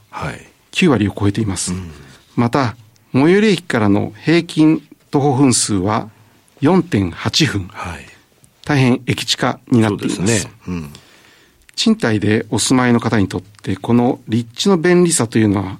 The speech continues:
Speaker 2: 大きな訴求ポイントと言えます。
Speaker 1: はい。
Speaker 2: また、お部屋のタイプは三十平米までの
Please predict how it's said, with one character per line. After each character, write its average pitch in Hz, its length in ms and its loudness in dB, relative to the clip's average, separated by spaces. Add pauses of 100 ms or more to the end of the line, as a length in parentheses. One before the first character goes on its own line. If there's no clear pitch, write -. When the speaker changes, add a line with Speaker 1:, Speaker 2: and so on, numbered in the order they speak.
Speaker 2:
大 196 260 2
き - 140 2
な 160 60 4
訴 131 200 0
求 120 180 2
ポ 117 200 2
イ - 20 4
ン 104 60 2
ト 110 120 -2
と 160 240 0
言 107 120 2
え 101 40 0
ま 98 120 -10
す。 - 320 -10
Speaker 1:
は - 180 -14
い。 - 100 -18 (1200)
Speaker 2:
ま 127 140 0
た、 123 240 -2 (540)
お 120 80 -4
部 160 80 2
屋 208 140 4
の 202 80 4
タ 202 180 0
イ 170 40 2
プ - 160 -2
は 120 220 0 (400)
三 185 300 0
十 190 100 0
平 185 240 0
米 131 160 2
ま 104 140 2
で 101 100 0
の 127 300 0